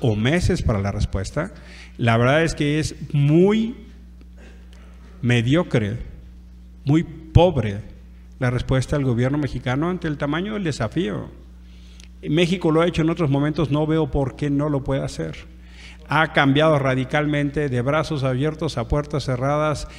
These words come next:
y muros humanos. Es un cambio radical de política y no es aceptable, no es aceptable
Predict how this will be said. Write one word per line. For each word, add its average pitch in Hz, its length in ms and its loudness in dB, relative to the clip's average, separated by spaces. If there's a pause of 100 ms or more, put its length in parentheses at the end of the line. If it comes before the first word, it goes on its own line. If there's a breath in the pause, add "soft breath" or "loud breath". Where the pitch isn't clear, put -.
(120 loud breath)
y 131 80 0
muros 160 320 2
humanos. 143 720 -2 (420 loud breath)
Es 165 220 -2
un 185 100 0
cambio 196 320 0
radical 151 640 -2
de 233 100 -4
política 113 640 -2 (560 loud breath)
y 165 120 4
no 196 360 4
es 202 160 4
aceptable, 160 680 0 (460)
no 156 300 0
es 175 140 -2
aceptable 113 600 -4